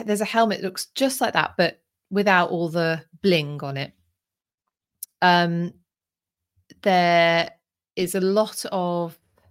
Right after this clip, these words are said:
uh, um, uh, things from the Abbey,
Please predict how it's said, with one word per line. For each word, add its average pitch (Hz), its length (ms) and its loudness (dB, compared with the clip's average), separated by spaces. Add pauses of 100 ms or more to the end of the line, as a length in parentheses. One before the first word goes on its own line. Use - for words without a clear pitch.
(640)
uh, 170 400 -6 (720)
um, 165 340 -10 (800)
uh, 185 60 -12 (720)
things 175 360 -4
from 170 260 -4
the 156 120 -2
Abbey, 170 560 -4